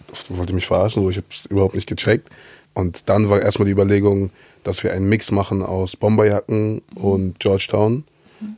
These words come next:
Speaker 1: Das haben wir dann versucht mit diesem Dirigenten und das hat, konnte man aber nicht umsetzen. Und dann hab ich den, hab ich die Nummer bekommen von Loyal und dann haben wir uns ein bisschen ausgetauscht und so. Und ich wollte jetzt auch nicht so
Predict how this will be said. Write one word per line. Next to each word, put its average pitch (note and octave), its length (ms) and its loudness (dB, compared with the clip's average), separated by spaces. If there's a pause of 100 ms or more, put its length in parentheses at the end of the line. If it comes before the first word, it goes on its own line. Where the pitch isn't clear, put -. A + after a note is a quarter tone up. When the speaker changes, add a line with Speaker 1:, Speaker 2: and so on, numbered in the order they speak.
Speaker 1:
Das F#2 140 -6
haben G2 100 2
wir F#2+ 60 2
dann G2 100 4
versucht G#2 500 0
mit G2 140 -4
diesem F#2+ 200 0
Dirigenten G2 640 0
und F#2+ 380 -8
das - 140 -6
hat, F#2 100 -2 (200)
konnte G2+ 200 0
man G2 100 2
aber F#2+ 120 0
nicht F#2+ 160 -2
umsetzen. G#2 500 0 (460)
Und F#2 240 -2
dann F#2+ 420 2
hab G2+ 160 -4
ich G#2 100 -4
den, F#2+ 440 0
hab G2 100 -6
ich - 140 -8
die G#2 60 0
Nummer A2+ 200 6
bekommen G#2 320 2
von F#2+ 500 -2 (200)
Loyal G#2 420 4 (400)
und F#2+ 140 -6
dann F#2+ 100 -2
haben F#2 180 0
wir F#2+ 320 2
uns G2+ 140 -6
ein - 40 -12
bisschen G2 200 -4
ausgetauscht G#2 560 0
und G2+ 80 -2
so. G2 280 2
Und G2 300 -8
ich - 140 -10
wollte G#2+ 180 2
jetzt - 160 0
auch G2+ 60 -2
nicht G2 160 2
so F#2 320 -2